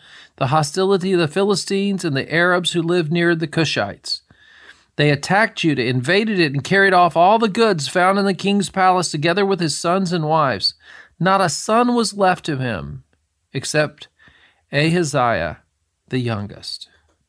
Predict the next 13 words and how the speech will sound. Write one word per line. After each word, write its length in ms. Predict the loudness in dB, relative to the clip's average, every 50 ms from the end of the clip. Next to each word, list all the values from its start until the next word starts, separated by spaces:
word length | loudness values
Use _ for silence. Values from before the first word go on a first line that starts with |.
| _ _ _ _ _ _ _ _ _ _ _ _ _ _ _ _ _ _ _ _ _
I 40 | -12 -6
mean, 120 | -4 -4
this 180 | -4 -4 -4 -6
guy, 240 | -4 -4 -2 -2 -2
he 180 | -2 -4 -4
dies 400 | -4 -4 -2 -2 -2 -2 -2 -4
a 80 | -6 -8
terrible 460 | -8 -6 -4 -2 -2 -2 -2 -4 -6
death, 500 | -6 -6 -4 -4 -2 -2 -4 -4 -6 -10
and 160 | -12 -12 -12 -10
Ahaziah 580 | -6 -4 -2 -2 -2 -2 -2 -2 0 0 -2
becomes 500 | -2 -4 -6 -6 -6 -6 -4 -4 -6 -8
king. 480 | -10 -8 -6 -6 -6 -4 -6 -8 -8 -10